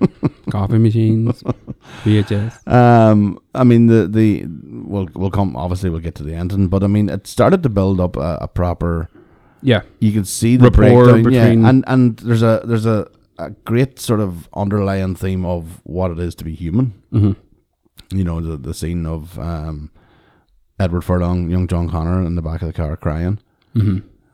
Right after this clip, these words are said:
Speaker 1: And Schwarzenegger's, or the T eight hundred's asking, "What's that coming out of your eyes?" You know, all that sort of stuff where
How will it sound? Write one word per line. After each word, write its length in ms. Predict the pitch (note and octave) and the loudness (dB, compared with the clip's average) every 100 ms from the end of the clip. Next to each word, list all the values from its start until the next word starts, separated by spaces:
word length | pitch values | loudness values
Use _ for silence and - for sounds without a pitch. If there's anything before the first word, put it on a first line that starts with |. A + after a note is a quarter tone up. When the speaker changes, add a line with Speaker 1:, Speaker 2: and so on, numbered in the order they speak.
| F2+ | -10
Speaker 1:
And 300 | F2 E2+ E2 | -8 -8 -6
Schwarzenegger's, 560 | - E2 E2 D#2+ D#2 | -4 -4 -4 -6 -6
or 240 | D2 D2+ D#2 G2 | -8 -8 -10 -14
the 80 | F2+ | -10
T 160 | F2+ E2 | -6 -4
eight 80 | |
hundred's 260 | D#2 D2+ D#2+ | -6 -8 -8
asking, 600 | D#2 E2 - E2+ D#2 B1 - - - - - | -8 -8 -8 -8 -8 -10 -16 -20 -20 -20 -20
"What's 360 | C2 C2 D#2+ - | -18 -12 -10 -10
that 160 | C2+ | -10
coming 180 | - D#2 | -8 -10
out 60 | E2 | -8
of 40 | |
your 140 | D2+ C#2+ | -8 -10
eyes?" 380 | D2 G2+ - - | -10 -12 -12 -6
You 80 | |
know, 100 | F#2 | -4
all 200 | F2+ G2 | -2 -2
that 160 | G#2 F#2+ | -2 -4
sort 140 | - F2+ | -6 -8
of 60 | |
stuff 340 | - F2 E2+ - | -4 -6 -6 -8
where 320 | E2 D#2+ | -6 -6